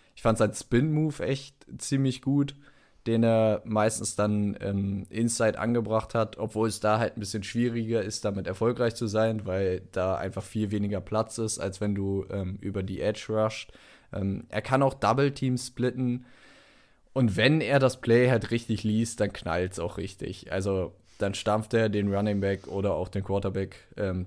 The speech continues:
gerne mal in den Boden und da hat er mir einfach richtig, richtig gut gefallen.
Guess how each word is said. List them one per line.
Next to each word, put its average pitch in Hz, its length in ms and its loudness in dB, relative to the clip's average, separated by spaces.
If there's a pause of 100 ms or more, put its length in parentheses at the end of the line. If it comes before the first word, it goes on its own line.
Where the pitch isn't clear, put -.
gerne 98 220 -2
mal 92 180 -2
in 90 80 -4
den 90 120 -4
Boden 98 400 -2 (420)
und 92 220 -8 (120)
da 110 240 4
hat 113 120 4
er 107 60 0
mir 101 140 2
einfach 95 260 -4
richtig, 101 320 -4
richtig 98 280 -8
gut - 200 -12
gefallen. 92 520 -6